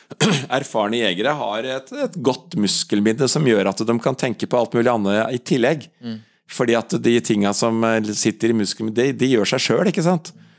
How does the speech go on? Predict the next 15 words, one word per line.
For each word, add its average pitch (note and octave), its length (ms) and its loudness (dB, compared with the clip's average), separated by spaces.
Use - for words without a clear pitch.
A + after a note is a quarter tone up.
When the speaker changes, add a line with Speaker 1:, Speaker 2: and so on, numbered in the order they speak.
Speaker 1:
Og D3 80 -10
så D3+ 80 -6
kan D3 140 -2
de D3+ 80 -4
ta D3 220 -2
med G2+ 140 -10
seg C#3+ 180 -8
litt B2+ 160 -4
andre A2+ 340 0
detaljer, B2 560 0
da, G#2+ 160 2
som, A#2 380 2
eh, A2+ 320 2
som - 200 -2
ikke A#2+ 280 0